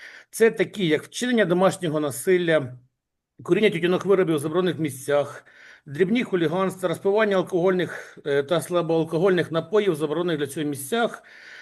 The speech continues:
так, завідомо неправдиві виклики спеціальних служб, порушення правил адміністративного наг-, нагляду, е, порушення правил про охорону порядку у безпек руху у залізничному транспорті. Також звіт другого дільничого офіцера поліції,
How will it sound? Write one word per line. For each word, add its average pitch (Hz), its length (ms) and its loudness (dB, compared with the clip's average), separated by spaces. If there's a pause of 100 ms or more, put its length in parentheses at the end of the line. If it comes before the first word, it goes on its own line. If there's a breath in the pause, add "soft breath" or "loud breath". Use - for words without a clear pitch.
(160 loud breath)
так, 151 280 0
завідомо 202 420 4
неправдиві 190 440 4
виклики 175 440 2
спеціальних 160 560 -2
служб, 262 480 -2
порушення 190 480 2
правил 180 260 2
адміністративного 160 640 -2
наг-, 156 280 -4
нагляду, 233 640 0 (520 loud breath)
е, 156 420 4
порушення 190 600 0
правил 208 380 0
про 185 120 0
охорону 180 440 0
порядку 220 440 -6
у 190 140 4
безпек 175 460 -2
руху 226 240 -4
у 202 300 -4
залізничному 170 760 -2
транспорті. 120 640 -12 (600)
Також 180 800 -4 (540)
звіт 160 440 -2
другого 208 380 4
дільничого 170 560 -2
офіцера 156 460 -2
поліції, 135 800 -8